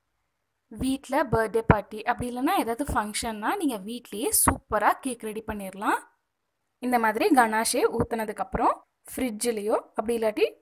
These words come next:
ஃப்ரீசர்லேயோ ஒரு டூ ஹவர்ஸ் வச்சு எடுத்தீங்கன்னா நல்லா செட் ஆயிடும்.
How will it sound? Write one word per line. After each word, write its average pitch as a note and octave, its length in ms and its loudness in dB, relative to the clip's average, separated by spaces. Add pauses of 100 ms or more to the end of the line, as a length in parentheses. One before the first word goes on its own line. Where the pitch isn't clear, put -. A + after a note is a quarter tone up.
ஃப்ரீசர்லேயோ A#3 840 2
ஒரு D#4 100 4 (140)
டூ D4+ 80 6 (100)
ஹவர்ஸ் B3 340 6
வச்சு - 180 -6 (100)
எடுத்தீங்கன்னா G#3+ 560 -2 (520)
நல்லா F#4 300 4
செட் A3+ 300 2
ஆயிடும். G#3+ 360 2